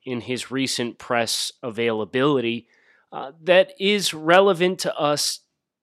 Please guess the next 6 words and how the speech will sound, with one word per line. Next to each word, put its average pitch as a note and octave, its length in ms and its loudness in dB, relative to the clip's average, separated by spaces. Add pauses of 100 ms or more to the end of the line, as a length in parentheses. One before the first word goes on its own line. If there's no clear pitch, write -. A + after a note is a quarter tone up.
(140)
today, E3+ 340 2 (440)
uh, A#2 200 -10 (100)
in C#3 440 -2
this C3+ 340 0 (240)
twenty C3+ 340 -4
twenty B2 600 -4